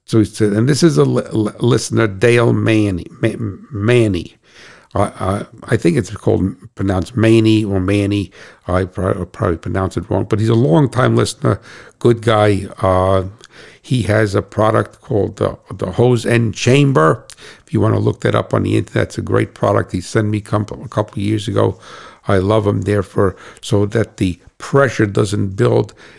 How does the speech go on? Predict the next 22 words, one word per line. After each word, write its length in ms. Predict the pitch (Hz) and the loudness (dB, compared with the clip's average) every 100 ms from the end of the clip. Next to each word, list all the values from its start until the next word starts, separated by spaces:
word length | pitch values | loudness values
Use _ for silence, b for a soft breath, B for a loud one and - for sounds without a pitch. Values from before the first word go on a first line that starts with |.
| B | B
in 160 | 120 98 | -2 0
an 140 | 90 | -2
implement 640 | - 185 139 127 107 101 | 0 2 2 0 2 2
that 180 | - 95 | 0 -2
you 80 | 101 | -6
take 340 | - - 110 | -2 -2 0
off 220 | 139 104 - | 0 0 -2
the 80 | |
tractor, 720 | - - 147 160 - 87 85 - - B B B B - | -8 -2 0 0 -2 -4 -4 -6 -20 B B B B -6
the 80 | - | -2
hydraulic 500 | 107 92 104 113 - | -2 2 2 0 -2
pressure 380 | 113 107 135 | -2 -2 -2
from, 340 | 117 - 101 92 | -2 -2 0 -2
just 260 | 101 - | -4 -6
from 220 | - 107 101 | -4 -4 -4
the 100 | 98 | -6
heating 400 | 90 113 107 104 | -4 -2 0 -2
and 140 | 95 | -4
cooling 400 | - 131 127 117 | 0 0 2 -2
cycles 600 | - 95 95 101 101 - B B B B | -4 -4 -4 -6 -10 -12 B B B B
of, 400 | 104 98 98 98 - | 0 2 0 -6 -4
uh, 540 | 98 95 98 95 92 | 0 0 2 0 0